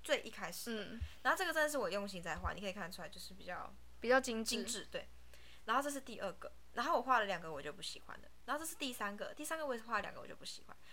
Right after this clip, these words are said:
Speaker 1: 然后这是第四个，第四个我画一个，然后这是目前的最画最多个。
Speaker 2: 我看一下。
Speaker 1: 好，你可以看一下。
Speaker 2: 那你们老师会每，每个礼拜都检查吗？
Speaker 1: No，不会。可是他，他每次进来的时候，我都觉得，我都觉得很
Speaker 2: 压力很大。
Speaker 1: 对，因为
Speaker 2: 怕他检查还是怎样？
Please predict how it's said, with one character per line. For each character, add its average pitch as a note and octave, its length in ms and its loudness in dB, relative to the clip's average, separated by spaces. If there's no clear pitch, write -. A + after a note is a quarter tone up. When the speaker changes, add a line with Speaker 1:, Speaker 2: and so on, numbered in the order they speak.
Speaker 1:
然 C#4 100 6
后 - 20 -2
这 G4 140 2
是 G4 100 0
第 D#4 200 0
四 D4 200 -2
个， F#3+ 140 2
第 C4 100 -2
四 B3 140 -2
个 G#3 100 0
我 F3 60 -2
画 F#3 160 -2
一 - 60 -10
个， - 200 -12
然 F#3+ 120 -4
后 A3 80 -2
这 A3+ 80 -6
是 G#3 100 -6
目 G3 180 -6
前 - 200 -8
的 D#3 160 -14
最 F3 160 -10
画 F3 160 -12
最 D#3+ 120 -10
多 D#3 140 -14
个。 - 160 -14
Speaker 2:
我 - 120 6
看 G#3 260 2
一 G3 60 -2
下。 G3 260 2
Speaker 1:
好， F3 220 -8
你 F3 100 -10
可 F3+ 140 -6
以 F3 60 -10
看 - 180 -14
一 - 20 -12
下。 - 100 -12
Speaker 2:
那 D#4 40 4
你 D#4 80 10
们 C4+ 80 12
老 A3 160 12
师 B3+ 100 12
会 C#4 140 12
每， G#3 260 4
每 G#3+ 140 2
个 G#3 80 6
礼 G3+ 80 2
拜 G#3+ 140 10
都 G#3+ 100 8
检 G3 160 -2
查 G#3 100 6
吗？ G#3+ 100 8
Speaker 1:
No， F3+ 40 4
不 - 180 -2
会。 E3 140 4
可 A#3 100 -2
是 C4+ 100 -2
他， F#4+ 200 12
他 - 420 2
每 G4 60 10
次 G#4+ 140 8
进 A4+ 120 6
来 F#4 60 8
的 D#4+ 80 8
时 G4 80 4
候， E4+ 80 8
我 C#4+ 60 12
都 - 40 12
觉 D4 120 6
得， B3+ 120 8
我 A3 60 -2
都 B3 80 2
觉 A#3+ 160 2
得 G3+ 80 4
很 A#3 80 4
Speaker 2:
压 A#3 140 12
力 A#3+ 180 6
很 G3 180 -2
大。 - 280 2
Speaker 1:
对， C#4+ 260 12
因 D#4+ 100 -2
为 E4 80 6
Speaker 2:
怕 E4 120 12
他 D#4 120 12
检 B3 220 8
查 - 140 6
还 G3 120 6
是 G3+ 120 -2
怎 - 100 -6
样？ A#3 180 -8